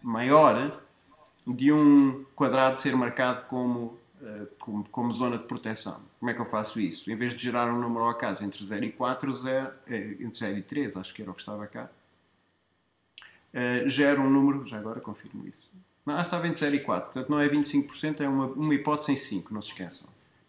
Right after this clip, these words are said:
Portanto eu enganei. Aqui vamos pôr uma hipótese em duas, ok? Portanto, se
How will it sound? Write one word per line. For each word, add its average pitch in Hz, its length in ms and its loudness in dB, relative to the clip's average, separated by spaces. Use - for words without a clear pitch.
Portanto 113 220 -10
eu 113 60 -4
enganei. 107 320 -6
Aqui 156 240 2
vamos 131 180 2
pôr 143 120 0
uma 143 120 8
hipótese 147 360 0
em 151 80 4
duas, 113 320 0
ok? 120 380 -8
Portanto, - 300 -4
se 135 440 4